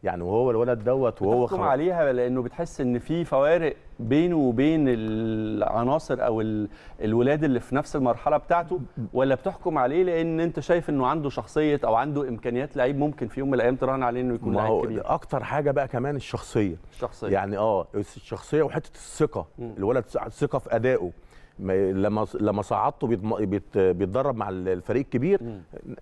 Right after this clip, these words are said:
Speaker 1: نفس
Speaker 2: مفيش
Speaker 1: ال-،
Speaker 2: رهبة.
Speaker 1: نفس اللي كان، ولا حاجة.
Speaker 2: مم.
Speaker 1: بل بالعكس.
Speaker 2: مم.
Speaker 1: ده يعني يمكن
Speaker 2: عايز يثبت.
Speaker 1: آه، ده هو خلى، خلى اللعيبة الكبيرة،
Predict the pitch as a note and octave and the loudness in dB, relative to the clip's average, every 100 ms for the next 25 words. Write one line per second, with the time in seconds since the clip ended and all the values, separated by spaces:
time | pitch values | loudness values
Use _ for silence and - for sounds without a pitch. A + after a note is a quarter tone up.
0 | - - C3 D#3 B2+ D#3+ C3 G2 A2+ C3+ | -14 -6 -4 -4 0 2 2 -2 -2 -2
1 | D#3+ D#3 B2+ D#3+ B2 F3 G3 F#3+ - G#3+ | 0 -2 0 0 2 2 2 0 -2 -2
2 | D#3 - - A2 B2+ C3 C3 C#3+ E3+ - | -2 -6 -10 -6 -2 0 0 0 -4 -14
3 | - _ G#2+ A2 F2 G2+ G#2+ B2 D3+ D3+ | -20 _ -20 -20 -18 -4 0 0 0 -2
4 | C3+ C3+ D3+ D3+ C#3+ C#3 A#2 C3+ A#2 B2 | -2 -2 0 0 0 -2 -4 -6 -2 2
5 | C3+ D#3 A2+ A#2 B2 E3+ F#3 D3 B2+ D#3 | 4 4 2 2 2 4 4 2 0 -2
6 | F#3 F3+ C#3+ G#2+ C#3+ D#3+ D3 C3 E3+ D3 | 0 2 0 0 -2 0 0 0 0 0
7 | C3 B2+ D#3+ C#3+ F2+ | -2 -2 2 2 0